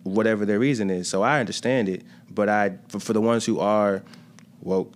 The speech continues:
or people who are aware of the, um, you know, their ancestry, then I, I, yes, white, you have a passport, you can do whatever you want. This is the greatest time to be a black person in the world.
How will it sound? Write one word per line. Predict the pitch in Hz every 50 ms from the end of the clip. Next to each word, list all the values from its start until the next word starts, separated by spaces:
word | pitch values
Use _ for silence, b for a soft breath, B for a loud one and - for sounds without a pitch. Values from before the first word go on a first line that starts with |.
| - - - - -
or | - 95 95 95 95 92 92 - - -
people | 123 120 110 110 104
who | 110 104
are | 104 104 101 98 98
aware | 92 92 101 104 104 101 101 98
of | - - 98 95 92
the, | 92 95 95 95 92 92 87 87 -
um, | - - 98 92 92 90 90 90 90 95 107 - - - -
you | 135 147 127
know, | 104 95 92 92 90 -
their | - 92 98 - -
ancestry, | 98 104 101 - 95 104 104 - - 95 92 92 90 B B B B B -
then | - 95 98
I, | 104 101 -
I, | - - - - - - - - - - - -
yes, | - 117 156 143 - - - - - - - - - - -
white, | - 98 - -
you | 80 104
have | 104 101
a |
passport, | - - 92 98 107 - - 113 107
you | 110
can | 107 107
do | 104 113
whatever | 117 113 120 113
you | 120 120
want. | 135 135 98
This | 90 95 95
is |
the | - 92
greatest | - 101 101 101
time | - 107 104 98
to |
be | 101 104
a |
black | 104 107 107 -
person | - 110 101 104 - 104
in | 104
the | 101
world. | 107 117 117 98 -